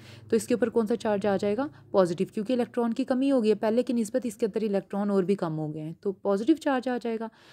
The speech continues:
अब क्या होगा, ये जो पॉजिटिव चार्ज आया है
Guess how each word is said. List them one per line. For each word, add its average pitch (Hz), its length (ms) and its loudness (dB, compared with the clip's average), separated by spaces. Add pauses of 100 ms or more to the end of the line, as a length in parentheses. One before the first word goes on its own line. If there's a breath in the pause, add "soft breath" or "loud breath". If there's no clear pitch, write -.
(220 loud breath)
अब - 160 -6
क्या 277 120 4
होगा, 269 200 4
ये 269 160 2
जो 254 100 -2
पॉजिटिव 220 420 -2
चार्ज 185 420 -4
आया 175 220 -2
है - 240 -12